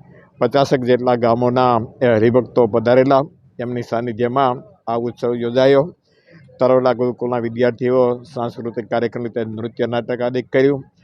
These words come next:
સાંખ્યોગી મહિલાઓએ પણ બહેરાઓના વિભાગમાં એ ઠાકોરજીને અભિષેક કરી જળ ઝીલાવેલા. આ દિવસે ભગવાન સ્વામિનારાયણના કહેવાથી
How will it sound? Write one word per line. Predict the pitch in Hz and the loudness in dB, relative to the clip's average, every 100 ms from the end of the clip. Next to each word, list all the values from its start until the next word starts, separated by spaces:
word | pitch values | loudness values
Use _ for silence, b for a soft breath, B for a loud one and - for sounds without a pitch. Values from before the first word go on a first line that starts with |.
| _ _ - | _ _ -4
સાંખ્યોગી | 131 131 127 131 | -4 0 2 2
મહિલાઓએ | 123 123 120 123 127 | 0 0 2 4 2
પણ | 110 139 139 127 _ - | 2 -2 -2 -8 _ -4
બહેરાઓના | 123 135 131 127 123 | 2 2 4 2 2
વિભાગમાં | 120 110 120 117 135 131 120 _ - | -2 0 -2 0 0 0 -2 _ -8
એ | |
ઠાકોરજીને | 113 135 117 127 117 120 127 123 123 | -6 -6 -4 -4 -2 -2 -2 -4 -4
અભિષેક | 113 117 117 120 | -8 -6 -6 -6
કરી | 110 120 120 | -4 -4 -4
જળ | 110 113 | -4 -4
ઝીલાવેલા. | 117 123 131 131 135 139 156 _ b b b b b - | -4 -2 2 2 2 0 -2 _ b b b b b 0
આ | 151 | 0
દિવસે | 131 131 131 135 123 110 - _ _ - | 2 0 2 4 4 2 -10 _ _ -4
ભગવાન | 120 135 135 135 | 0 2 2 0
સ્વામિનારાયણના | 131 131 131 131 127 127 127 127 127 | -6 -6 -4 0 2 0 -2 -6 -6
કહેવાથી | 123 123 123 117 147 139 | 0 2 2 2 0 0